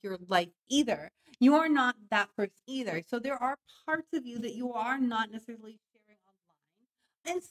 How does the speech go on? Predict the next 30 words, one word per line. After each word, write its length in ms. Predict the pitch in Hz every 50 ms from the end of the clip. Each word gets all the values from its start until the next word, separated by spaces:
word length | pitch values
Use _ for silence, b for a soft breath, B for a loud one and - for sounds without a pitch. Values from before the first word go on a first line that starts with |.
| _ 392
so 180 | 381 381 370
your 200 | 349 320 359 311 -
branding 380 | - 302 294 302 311 330 330 302
guidelines 520 | - 269 254 254 254 262 262 254 262 262 -
are 100 | 240 240
just 260 | 233 - 254 254 247 -
there 220 | 214 226 226 226 233
to 80 | _ - 220
remind 560 | 240 247 247 254 285 311 349 359 320 240 -
you, 80 | 226 214
you 160 | 208 226 254
can 180 | - - 339
break 280 | 285 - 247 226 220 - -
all 220 | 196 202 202 208
your 160 | 208 208 208 196 -
rules. 260 | 185 170 175 175 180
If 80 | 185 -
you're 180 | 214 214 214
a 80 | 220 214
revolutionary 600 | 208 208 202 208 196 208 - - 208 202 196 196
type 200 | - 208 196 190
and 120 | 196 190
you 80 | 196 208
need 80 | 208 202
to 80 | 202
break 240 | - 208 208 208 214
all 140 | 208 196 190
the 60 | 185
rules, 220 | 190 196 208 226
that's 260 | 226 269 269 - _